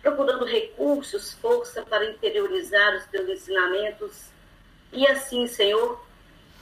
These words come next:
que nós possamos abrir os nossos corações e as nossas mentes para ouvir as suas verdades,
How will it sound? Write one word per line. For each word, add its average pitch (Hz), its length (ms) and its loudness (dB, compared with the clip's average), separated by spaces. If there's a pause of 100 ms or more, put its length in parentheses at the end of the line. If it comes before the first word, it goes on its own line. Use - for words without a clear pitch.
(260)
que 254 60 -2
nós 277 220 0
possamos 220 840 0
abrir - 420 0
os 208 120 -10
nossos 196 320 -2
corações 226 720 -4
e 214 60 2
as 202 120 2
nossas 190 400 -4
mentes 208 560 -8 (1600)
para 240 180 4
ouvir 220 460 0
as 208 100 -2
suas 202 220 -4
verdades, 208 840 0